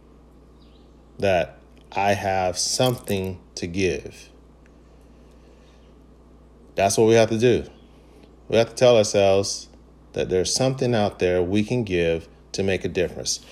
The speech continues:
So this is Ty, Find Your Beast with Ty. As we, one more thing I wanna add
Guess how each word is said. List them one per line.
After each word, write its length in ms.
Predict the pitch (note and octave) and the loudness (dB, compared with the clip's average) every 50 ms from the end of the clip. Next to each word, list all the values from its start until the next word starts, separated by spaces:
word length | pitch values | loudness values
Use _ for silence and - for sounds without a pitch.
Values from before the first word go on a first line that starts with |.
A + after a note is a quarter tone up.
| - - - | -20 -18 -10
So 180 | - - G2 F#2+ | -4 -2 0 0
this 180 | G#2 G#2+ - | 0 0 -2
is 120 | G#2 - - | -4 -6 -6
Ty, 420 | - - A#2 A2 A2+ A2+ A2 G#2+ | -4 0 2 2 4 4 2 2
Find 300 | - - A2 G2+ G2+ F#2+ | 0 -2 -4 -4 -2 -4
Your 100 | F#2 F2 | -4 -6
Beast 320 | E2+ F#2 G#2+ G#2+ G#2+ - | -4 -2 -2 -2 -2 -4
with 160 | G2 F#2+ - - | -6 -6 -8 -6
Ty. 520 | - A#2+ A#2 A#2 A#2 A2+ A2 A2 A2 A2 - - - - - - - - - - - - - - - - - - - - - - | -2 0 2 4 4 4 2 0 -2 -6 -12 -20 -20 -20 -20 -20 -20 -20 -20 -20 -20 -20 -20 -20 -20 -20 -20 -20 -20 -20 -14 -6
As 200 | - E2 E2+ E2+ | -2 -2 -2 -2
we, 320 | E2 F#2 F#2 F2+ E2+ E2+ F2 - - - - - - | -2 -4 -4 -4 -4 -6 -8 -12 -18 -20 -20 -20 -14
one 260 | - G2 G2 G#2+ G#2+ | -6 -2 2 2 4
more 220 | G#2+ G#2 G#2+ G#2+ G2+ | 4 6 4 4 4
thing 340 | - - A#2 A#2 A2 G#2+ G#2 | 2 0 -2 0 2 2 2
I 40 | G2+ | 2
wanna 280 | G2+ G#2 G#2 G2+ F#2+ | 2 2 2 0 0
add 520 | D#2+ D#2 G2 G#2 A2 A2 A2 G#2+ G#2+ G#2 | -2 0 0 2 4 4 4 4 2 0